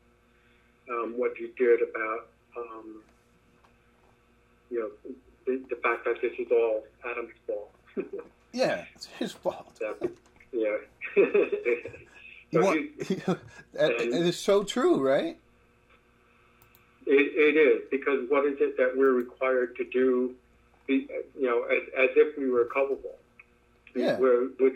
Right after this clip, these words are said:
Speaker 1: we can't be. We can't be culpable for what he did and what, what God did way back then.
Speaker 2: Yeah. Well, we accept, we,
Speaker 1: Um,
Speaker 2: we accept the
Speaker 1: so, so
Speaker 2: responsibility,
Speaker 1: why
Speaker 2: right? We accept it. If, if God says we're sinners,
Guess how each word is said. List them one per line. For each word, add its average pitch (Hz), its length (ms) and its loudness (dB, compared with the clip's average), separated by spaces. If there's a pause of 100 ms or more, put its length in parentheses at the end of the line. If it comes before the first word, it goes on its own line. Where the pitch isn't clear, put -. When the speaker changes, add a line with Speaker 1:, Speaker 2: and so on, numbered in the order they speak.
(120)
Speaker 1:
we 135 160 -4
can't 175 300 -2
be. - 60 -10 (540)
We 131 120 -4
can't 151 280 -4
be 135 80 -6
culpable 107 540 -6
for 117 100 -4
what 107 180 -4
he 110 140 -12
did 110 220 -6 (200)
and 113 120 -6
what, 117 180 -4 (460)
what - 160 0
God 117 280 -2
did 120 180 2 (300)
way 120 180 4
back 113 240 0 (100)
then. 101 220 -8 (520)
Speaker 2:
Yeah. 165 260 -8 (360)
Well, 170 160 4
we 196 160 4
accept, 170 480 0
we, 165 120 4
Speaker 1:
Um, - 100 -8
Speaker 2:
we 165 140 4
accept - 320 2
the 131 60 4
Speaker 1:
so, - 20 2
so 131 40 2
Speaker 2:
responsibility, 147 840 4
Speaker 1:
why 120 60 -2
Speaker 2:
right? 117 380 0
We 147 160 -4
accept 170 460 0
it. - 220 -8 (640)
If, 131 220 -4
if 123 220 -4
God 156 260 4
says 170 240 0
we're 160 140 -2
sinners, 143 380 -2